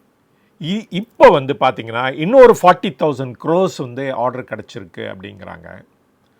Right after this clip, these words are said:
அதுவும் என்ன, மார்க் டூ அந்த கேட்டகரி. இப்போ இருக்க ஏர்கிராஃப்டோட இன்னும்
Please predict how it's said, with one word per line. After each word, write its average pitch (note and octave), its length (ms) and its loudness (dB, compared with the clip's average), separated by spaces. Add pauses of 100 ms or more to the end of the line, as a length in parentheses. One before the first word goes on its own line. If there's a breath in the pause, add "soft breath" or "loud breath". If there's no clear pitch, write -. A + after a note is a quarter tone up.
(480)
அதுவும் C3+ 320 -6
என்ன, A#2 340 -12 (540)
மார்க் C#3+ 420 2 (140)
டூ F#3+ 280 -2 (640)
அந்த C3 320 -8
கேட்டகரி. G2 400 -8 (260)
இப்போ D3 320 0
இருக்க E3 420 0
ஏர்கிராஃப்டோட A#2+ 920 -6
இன்னும் D#3 400 -6